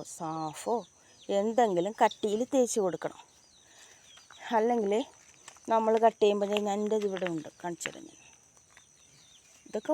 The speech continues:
ഉണങ്ങിപ്പോയതാണ് ട്ടാ. പിന്നെ ഉണങ്ങിയ സ്റ്റെമ്മുകൾ എല്ലാം ഉണ്ടെങ്കിൽ ഞാനിവിടെ വെച്ച് കട്ട് ചെയ്തിട്ട് ഇത്രയും ഭാഗം ഇത് കണ്ടോ ഉണങ്ങി, ഉണങ്ങിയപ്പോഴേക്കും അതിൻ്റെ സൈഡിൽ നിന്ന് തളിർപ്പ് വന്നിട്ടുണ്ടായിരുന്നു. കണ്ടോ, രണ്ട് സൈഡിൽ നിന്ന്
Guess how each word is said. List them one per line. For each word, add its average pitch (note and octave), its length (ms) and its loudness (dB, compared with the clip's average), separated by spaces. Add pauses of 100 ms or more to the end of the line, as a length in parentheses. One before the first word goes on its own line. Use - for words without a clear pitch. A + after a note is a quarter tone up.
ഉണങ്ങിപ്പോയതാണ് G#3+ 880 0
ട്ടാ. F3+ 140 -2 (100)
പിന്നെ G#3 300 -8
ഉണങ്ങിയ A3+ 300 -4
സ്റ്റെമ്മുകൾ F#3+ 600 -4 (840)
എല്ലാം A3+ 460 4
ഉണ്ടെങ്കിൽ F3+ 360 -2 (180)
ഞാനിവിടെ A3 580 -2
വെച്ച് A3+ 260 -4
കട്ട് A3 240 0
ചെയ്തിട്ട് F#3 500 -2 (500)
ഇത്രയും A#3+ 460 2
ഭാഗം G3+ 380 2 (760)
ഇത് A3 180 2
കണ്ടോ E3 200 -2 (320)
ഉണങ്ങി, G#3 320 2 (800)
ഉണങ്ങിയപ്പോഴേക്കും G#3 800 -2
അതിൻ്റെ G3 280 -4
സൈഡിൽ G#3 360 2
നിന്ന് G3 180 -6
തളിർപ്പ് G3+ 340 -2
വന്നിട്ടുണ്ടായിരുന്നു. D#3 680 -8 (680)
കണ്ടോ, G3+ 240 -4 (560)
രണ്ട് G#3 320 0
സൈഡിൽ F#3+ 260 0
നിന്ന് F3+ 160 -6